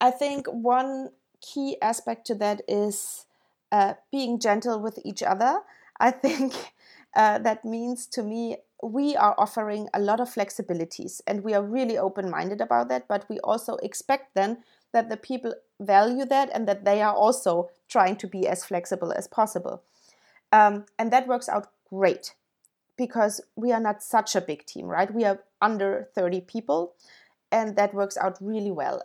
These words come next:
And I think everybody understands the value of this flexibility. Um, but it only works if you are then also giving as much as you think this is worth to you.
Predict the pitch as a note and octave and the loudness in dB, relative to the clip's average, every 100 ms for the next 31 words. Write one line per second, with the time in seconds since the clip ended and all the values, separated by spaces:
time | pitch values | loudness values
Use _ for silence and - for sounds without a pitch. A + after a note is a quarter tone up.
0 | - G3 G3+ G3+ A#3+ A3+ G#3 A3 G3+ G3 | -4 -2 -2 -4 -6 -4 -4 -2 -2 -2
1 | G#3 F#3 F#3 - F#3+ F#3 G3 F#3 F3+ F3 | -2 -4 -8 -4 -2 -2 -4 -4 0 0
2 | F#3 F3+ - F3+ F3 F3 E3+ - E3+ C#3+ | 2 0 0 0 -2 -2 -6 -4 -4 -2
3 | C#3+ - - - _ _ _ _ _ _ | -4 -4 -8 -14 _ _ _ _ _ _
4 | _ _ - G#3 F#3 F3+ F3 - _ _ | _ _ 4 6 6 2 -6 -12 _ _
5 | _ - G#3+ G#3 F#3+ G3+ G3+ F3 F#3 - | _ -10 -6 -4 -2 0 0 2 0 0
6 | - G3 G#3 F#3+ F3+ F3+ F#3 - E3 - | -8 -4 0 2 2 0 -4 -4 -4 -2
7 | F#3 - C4 G#3+ E3+ - F3 - F3 E3 | -4 2 4 4 2 0 -4 -4 -8 -6
8 | - - E3+ - - - _ G3+ G3 - | -8 -8 -10 -14 -20 -20 _ -6 -4 -2
9 | E3+ E3 F3 F3+ - - - - - - | -4 -4 -4 -4 -4 -6 -8 0 0 -2
10 | - - - _ - G#3+ F3 E3 | -10 -18 -20 _ -2 0 0 -2